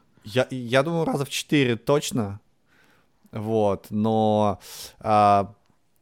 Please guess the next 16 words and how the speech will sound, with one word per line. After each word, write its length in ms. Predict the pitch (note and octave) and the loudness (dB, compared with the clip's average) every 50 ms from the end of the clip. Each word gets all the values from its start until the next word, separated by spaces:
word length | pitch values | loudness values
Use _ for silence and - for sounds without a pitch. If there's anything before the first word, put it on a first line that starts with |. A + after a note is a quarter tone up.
| _ _ _ - | _ _ _ -20
т-, 120 | - - | -18 -8
там 220 | - - C3 C3 C3+ | -2 0 0 0 2
же, 300 | C3 C#3 C3+ C3 C#3 - - | 0 0 -2 -2 -4 -10 -14
видишь, 440 | C3 B2+ B2+ C3+ - D#3 F#3 F3 - | -14 -14 -12 -10 -8 -6 -6 -4 -2
какое 320 | - C3 - - C3+ A#2 A2 | -2 -4 -2 0 0 0 0
дело. 440 | A2 A#2+ A#2+ A2 G2+ F#2+ F2+ - - | 0 0 2 2 2 0 -2 -4 -4
Ам, 380 | G#2 G2+ G2 G2 F#2+ G2 F#2 F2 _ _ _ _ _ _ _ _ _ _ _ _ _ _ _ _ _ _ _ _ _ - - - _ _ _ _ _ _ _ - | -2 -2 0 0 -2 -2 -6 -8 _ _ _ _ _ _ _ _ _ _ _ _ _ _ _ _ _ _ _ _ _ -20 -20 -20 _ _ _ _ _ _ _ -6
а, 640 | A2 G#2+ G#2+ G#2+ G#2 G#2 G#2 G2+ G2+ G2+ G2 G2 - - _ _ - | -4 -2 -2 0 0 0 0 0 0 -2 -2 -4 -6 -10 _ _ -6
у, 360 | C3+ B2 B2 B2 B2 A#2+ - _ _ _ - - - - - - - - - - | -2 0 0 0 0 -2 -4 _ _ _ -8 -6 -4 -2 -4 -4 -6 -8 -14 -18
у 60 | - - | -14 -6
процессоров, 600 | - A#2 - E3 F3 F3+ - D3 C3 - - - - - _ - - | -4 -2 0 2 2 2 2 0 -2 -4 -6 -12 -12 -12 _ -4 2
то, 100 | - D3+ | 2 2
что 120 | - - D3+ | 6 6 6
они 160 | C#3+ C#3+ C#3+ | 6 4 2
заимплементировали, 840 | C3+ C#3 C#3 B2+ C#3+ C#3+ C#3+ C#3+ C#3 - F#3+ F#3+ F3+ E3 C#3 A#2+ G#2+ | 2 0 0 0 -2 -4 -4 -4 0 2 2 4 4 4 4 4 2
ск-, 200 | - - _ | 0 -4 _